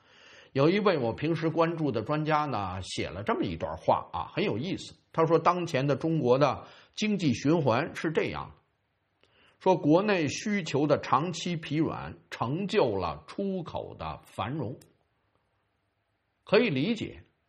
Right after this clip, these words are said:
对吧？因为做内销没戏嘛，大量的工业产能在那儿扔着，哎，出口的繁荣。哦，现在通过拼多多什么的那些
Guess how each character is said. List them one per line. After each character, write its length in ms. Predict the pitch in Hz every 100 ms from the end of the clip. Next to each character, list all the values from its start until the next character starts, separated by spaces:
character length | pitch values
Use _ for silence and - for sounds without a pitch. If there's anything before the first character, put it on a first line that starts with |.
| _
对 80 | -
吧？ 160 | 151 135
因 140 | 185
为 80 | 226
做 180 | 220 165
内 180 | 175 139
销 300 | 180 175 170
没 320 | 156 113 160
戏 300 | 190 233 120
嘛， 180 | 78 - _ _ _ _ _ _ _ _ _ _ _
大 240 | - 107 120
量 240 | 135 131
的 80 | 117
工 200 | 143 156
业 240 | 151 127 92
产 260 | - 82
能 260 | 82 92 127
在 120 | 127
那 80 | 113
儿 80 | 104
扔 260 | 131 156
着， 180 | 123 - - _ -
哎， 180 | - - -
出 200 | - 214
口 200 | 180 -
的 100 | 80
繁 240 | 82 98 123
荣。 240 | 95 92 -
哦， 320 | 208 214 147 117
现 200 | 170 160
在 200 | 156 131
通 240 | - 175
过 160 | 165 123
拼 200 | 175 170
多 160 | 170
多 300 | 175 175 165
什 100 | 135
么 80 | 135
的 80 | 147
那 140 | 147
些 240 | 127 143